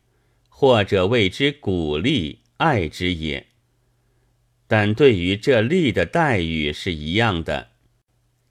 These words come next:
结账、祀神、祭祖、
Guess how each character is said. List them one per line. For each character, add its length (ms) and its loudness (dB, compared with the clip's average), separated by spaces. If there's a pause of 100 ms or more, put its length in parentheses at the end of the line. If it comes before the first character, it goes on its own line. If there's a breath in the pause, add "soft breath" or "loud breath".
结 300 2
账、 500 0
祀 380 0
神、 480 -2 (200)
祭 380 2
祖、 460 -4